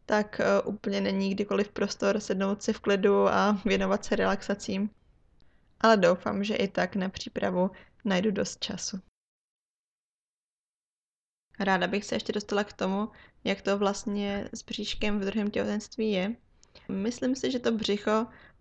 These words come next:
už tak nějak ví, do který formy růst a, a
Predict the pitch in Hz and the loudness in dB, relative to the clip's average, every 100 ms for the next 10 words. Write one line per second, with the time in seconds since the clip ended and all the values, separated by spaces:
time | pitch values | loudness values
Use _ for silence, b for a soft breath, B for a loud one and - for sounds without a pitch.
0 | - 220 - 247 240 220 208 214 226 196 | -4 -4 -2 -4 -2 0 2 2 0 0
1 | 202 226 226 214 220 - 208 214 226 - | 0 0 2 2 2 2 4 4 0 0
2 | 202 214 220 196 190 - - - 190 196 | 2 2 4 4 2 -2 -12 -2 0 0
3 | 214 B B B B - 208 196 | -4 B B B B -2 -2 0